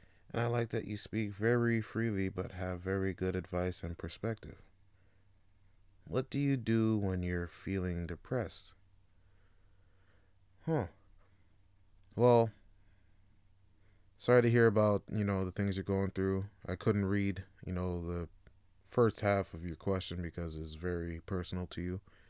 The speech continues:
But, um, I guess what I do now, 'cause, like, before, I just wallow in it, and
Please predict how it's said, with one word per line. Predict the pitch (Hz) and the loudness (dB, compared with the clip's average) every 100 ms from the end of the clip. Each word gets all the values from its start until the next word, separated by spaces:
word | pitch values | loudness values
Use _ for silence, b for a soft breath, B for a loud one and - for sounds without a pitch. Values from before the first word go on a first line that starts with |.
| b b b b b - - | b b b b b -14 -6
But, | 87 - | -4 -2
um, | 85 82 80 76 78 - - _ - _ - - - - - - | -4 -2 -4 -6 -10 -14 -20 _ -20 _ -20 -20 -20 -20 -20 -2
I | 117 | 2
guess | 117 131 123 | 6 8 6
what | 117 131 | 6 8
I | 156 156 151 143 | 10 12 10 8
do | 113 123 131 127 123 | 4 4 6 6 4
now, | 110 107 117 110 | 4 4 6 4
'cause, | - 117 | 4 4
like, | 127 | 6
before, | 110 117 151 151 143 107 | 4 2 8 10 10 10
I | 117 | 8
just | 123 131 98 | 6 2 2
wallow | 87 90 92 92 87 | 2 4 4 2 0
in | 90 | -2
it, | 90 - | -4 -4
and | 92 90 82 | -4 -4 -6